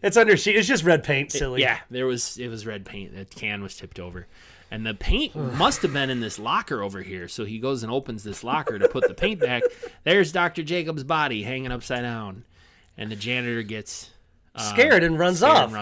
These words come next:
Speaker 2: runs
Speaker 1: wants to
Speaker 2: off.
Speaker 1: go get help. So there's a
Speaker 2: Right.
Speaker 1: doctor
Speaker 2: There's a doctor with a mask on.
Speaker 1: And a, and, and full
Speaker 2: He's
Speaker 1: scrubs on and a
Speaker 2: Yeah.
Speaker 1: fucking full headdress
Speaker 2: And the
Speaker 1: on.
Speaker 2: doctor starts walking away rapidly, and the janitor's like, "Hey, where you going?"
Speaker 1: "Come on, buddy, I need some help.
Speaker 2: We need
Speaker 1: There's
Speaker 2: some
Speaker 1: someone
Speaker 2: help.
Speaker 1: dead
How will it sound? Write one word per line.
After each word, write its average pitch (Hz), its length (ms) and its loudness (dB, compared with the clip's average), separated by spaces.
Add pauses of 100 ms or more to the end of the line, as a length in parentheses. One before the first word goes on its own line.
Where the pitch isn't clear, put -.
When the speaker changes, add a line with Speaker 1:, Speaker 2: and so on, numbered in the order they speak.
Speaker 2:
runs 160 40 0
Speaker 1:
wants 185 140 2
to 214 60 4
Speaker 2:
off. 185 40 -4
Speaker 1:
go 214 100 8
get 220 160 6
help. 226 280 4
So 175 140 0
there's 180 240 4
a 208 60 4
Speaker 2:
Right. - 80 -2
Speaker 1:
doctor 175 560 4 (320)
Speaker 2:
There's 101 260 -10
a 107 40 -12
doctor 117 300 -4
with 120 80 -2
a 120 60 -6
mask 127 320 -10
on. 90 280 -10
Speaker 1:
And 143 200 0
a, 196 200 2
and, 185 280 2
and 170 360 0
full 196 200 -4
Speaker 2:
He's 190 60 -6
Speaker 1:
scrubs 196 340 2
on 120 180 -2
and 143 140 0
a 160 40 2
Speaker 2:
Yeah. 139 160 0
Speaker 1:
fucking 185 200 0
full 190 320 0
headdress 147 400 2
Speaker 2:
And 120 80 -2
the 131 120 -2
Speaker 1:
on. - 60 6
Speaker 2:
doctor 120 400 -2
starts 127 300 -8
walking 127 360 -2
away 127 280 -4
rapidly, 120 500 -8
and 104 100 -8
the 110 60 -8
janitor's 139 480 -6
like, 113 160 -6
"Hey, 294 300 -2 (240)
where 240 120 0
you 330 140 4
going?" 311 340 6
Speaker 1:
"Come - 180 4
on, 381 120 8
buddy, 254 260 6
I 359 40 4
need 370 160 6
some 320 100 6
help. 302 220 8
Speaker 2:
We 269 60 -2
need 381 60 2
Speaker 1:
There's 466 120 12
Speaker 2:
some - 140 8
Speaker 1:
someone 427 200 8
Speaker 2:
help. 453 140 12
Speaker 1:
dead - 20 10